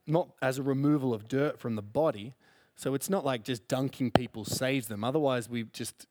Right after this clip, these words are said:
you know, we'd go on covert baptism missions. We, people would be walking past,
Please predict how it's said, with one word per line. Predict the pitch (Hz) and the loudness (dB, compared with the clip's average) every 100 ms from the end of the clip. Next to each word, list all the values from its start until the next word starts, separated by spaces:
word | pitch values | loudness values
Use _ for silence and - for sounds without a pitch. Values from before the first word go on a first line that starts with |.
| - | -10
you | 113 | -6
know, | 98 | -4
we'd | 104 113 | -6 -2
go | 123 120 | 0 0
on | 113 104 | -2 -8
covert | - 123 117 113 110 | -4 -2 0 -2 2
baptism | 110 127 - 107 101 | 0 0 -10 -10 -6
missions. | 101 - 90 101 - | -6 -8 -10 -12 -4
We, | 123 - - | -4 -4 2
people | - 226 202 | 2 6 6
would | |
be | 185 | 6
walking | 175 165 196 | 6 6 4
past, | 147 160 165 | 6 6 4